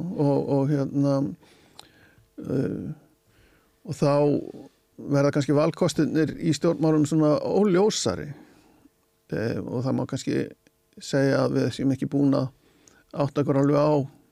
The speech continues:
en þá hvers konar valkosti við þurfum,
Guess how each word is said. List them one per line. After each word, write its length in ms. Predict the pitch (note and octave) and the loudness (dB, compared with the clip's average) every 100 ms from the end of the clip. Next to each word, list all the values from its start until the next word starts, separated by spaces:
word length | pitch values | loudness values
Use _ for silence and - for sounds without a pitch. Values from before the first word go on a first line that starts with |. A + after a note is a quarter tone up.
| _ _ - D3 | _ _ -6 -2
en 120 | C3 | 0
þá 280 | C#3+ C3+ C3 _ _ _ _ _ _ _ _ _ _ _ _ _ _ _ | 0 0 -2 _ _ _ _ _ _ _ _ _ _ _ _ _ _ _
hvers 320 | - E3+ - - | 0 2 2 -2
konar 460 | F#3+ E3+ E3 D#3 | 0 2 4 4
valkosti 720 | D3+ E3+ F#3 - F3 - E3+ D3+ | 4 2 0 0 -2 0 0 2
við 100 | D3 | 2
þurfum, 540 | F#3+ F#3+ D3 C#3 A#2 | 2 4 4 2 0